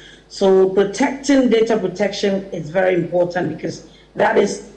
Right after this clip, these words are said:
how it can protect the information that the individuals choose to share with us. And so it cannot be stre-, less than to say that we must, we must protect data protection. Uh, you cannot do business these days across the globe without,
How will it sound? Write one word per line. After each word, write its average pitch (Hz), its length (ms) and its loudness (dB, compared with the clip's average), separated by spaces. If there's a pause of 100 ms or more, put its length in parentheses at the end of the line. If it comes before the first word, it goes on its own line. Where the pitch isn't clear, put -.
(120)
how 202 360 0
it 190 120 0
can 160 140 0
protect 196 680 -6
the 180 80 -2
information - 600 -4
that 185 220 -2 (220)
the - 140 -4
individuals 190 500 2
choose 185 680 2
to 196 100 -2
share 180 380 2
with 170 200 2
us. 147 440 -2 (400)
And 170 140 -4
so 185 100 0
it 175 80 0
cannot 208 260 2
be 202 80 2
stre-, 185 800 -2
less 180 300 0
than 170 380 -2 (380)
to 175 180 -10
say 180 600 4 (260)
that 180 180 0
we 180 140 0
must, 214 440 -2 (140)
we 185 140 0
must 202 480 -2
protect 180 360 -4
data 175 220 -2
protection. 160 640 -4 (420)
Uh, 185 200 0
you 233 140 -4
cannot 262 320 2
do 214 200 4
business 185 460 0
these 175 240 -2
days 170 540 2
across 170 360 -4
the 165 100 -2
globe 170 280 0
without, 170 520 0